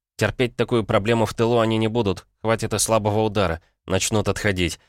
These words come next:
А то и побегут. Я правильно понял, с утра планируется атака на позиции укропов?» «Догадливый». «Я бы за ночь рванул в тыл и по артиллерии их поработал.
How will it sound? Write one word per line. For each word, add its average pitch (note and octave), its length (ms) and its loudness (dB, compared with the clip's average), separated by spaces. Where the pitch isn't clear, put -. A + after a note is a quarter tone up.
А - 60 -6
то B2 100 0
и B2 60 0
побегут. G2+ 520 -2
Я G2 120 0
правильно C#3+ 420 2
понял, G#2 320 2
с - 80 -4
утра G#2+ 180 -2
планируется G#2 640 2
атака G#2+ 280 0
на G#2 100 0
позиции G#2 460 0
укропов?» G#2+ 580 0
«Догадливый». F2 800 0
«Я A#2+ 200 0
бы C3+ 140 0
за D3+ 160 4
ночь D3 180 4
рванул C#3 400 4
в - 80 -4
тыл D#3 220 2
и A#2+ 40 2
по A#2+ 140 2
артиллерии A#2+ 540 2
их - 220 -6
поработал. F#2+ 520 2